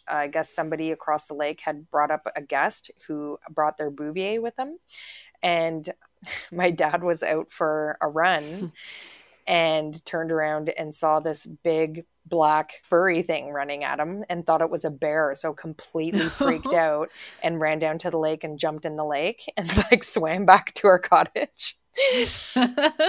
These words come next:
Speaker 1: And later on, they were like, "No, it's just my dog." Like, <laughs> he was like, "Okay." So they can look pretty intimidating too. I guess he thought it,
Speaker 2: I guess
Speaker 1: you know,
Speaker 2: so.
Speaker 1: you wouldn't expect to see, like, a, this random, well, especially a breed that you're not, isn't easily recognizable either,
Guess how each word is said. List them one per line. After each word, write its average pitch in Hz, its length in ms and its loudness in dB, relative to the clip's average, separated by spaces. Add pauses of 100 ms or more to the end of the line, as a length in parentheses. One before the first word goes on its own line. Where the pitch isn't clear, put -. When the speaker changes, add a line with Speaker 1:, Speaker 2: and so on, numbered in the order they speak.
(380)
Speaker 1:
And 175 180 2
later 160 240 4
on, 156 120 0
they 160 80 0
were 156 100 0
like, 165 180 0
"No, 330 100 2 (180)
it's 370 120 -4
just 381 160 -4
my 381 100 2
dog." 359 380 4 (260)
Like, 180 260 2
<laughs> - 680 0
he 233 100 0
was 202 120 2
like, 214 180 6
"Okay." 262 360 4
So 202 140 2
they 196 140 4
can 202 140 -4
look 196 200 -2
pretty 185 220 0
intimidating 165 640 -2
too. 160 180 -4
I 143 80 0
guess 147 200 -6
he 147 120 -8
thought 147 180 -2
it, - 180 -6 (140)
Speaker 2:
I 175 80 -8
guess 156 220 -8
Speaker 1:
you 160 60 -4
know, 156 340 -4
Speaker 2:
so. 190 40 -6
Speaker 1:
you 170 100 0
wouldn't 170 200 -2
expect - 420 -6
to 160 80 -8
see, 156 240 -8
like, 151 240 -8
a, 151 280 -6 (320)
this - 180 -10
random, 165 380 -6
well, 170 120 0
especially 165 420 -6
a 156 40 -8
breed 156 280 -8
that 160 140 -6
you're 160 120 -10
not, 156 200 -8 (540)
isn't 170 280 -6
easily 165 360 -8
recognizable 156 800 -10
either, 156 380 -12